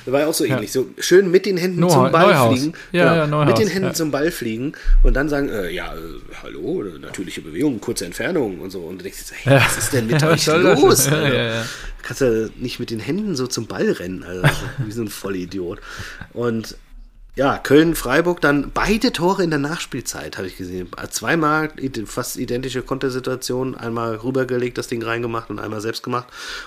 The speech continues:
Speaker 1: Und dann steht's halt vier eins, was, glaub ich, das, äh, Spiel so gar nicht widerspiegelt. Das war ja schon
Speaker 2: Nee,
Speaker 1: knapp.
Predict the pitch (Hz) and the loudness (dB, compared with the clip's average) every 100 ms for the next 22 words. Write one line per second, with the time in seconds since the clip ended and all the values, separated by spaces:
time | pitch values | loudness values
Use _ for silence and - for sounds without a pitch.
0 | - 110 107 120 113 - - 127 - 120 | -4 -4 0 0 0 -2 2 2 2 0
1 | 120 113 - 107 107 - 101 - - 101 | -2 -4 -4 -4 -4 -6 -8 -10 -10 -10
2 | 98 95 90 - - - _ - 113 113 | -8 -10 -12 -14 -20 -20 _ -6 -2 0
3 | 101 - 85 104 139 - 135 139 - - | 0 -4 -6 -2 -2 -2 0 0 0 -8
4 | 135 139 139 113 - 107 104 - 123 127 | -4 -6 -6 -14 -8 -6 -4 -2 2 6
5 | 131 117 | 6 4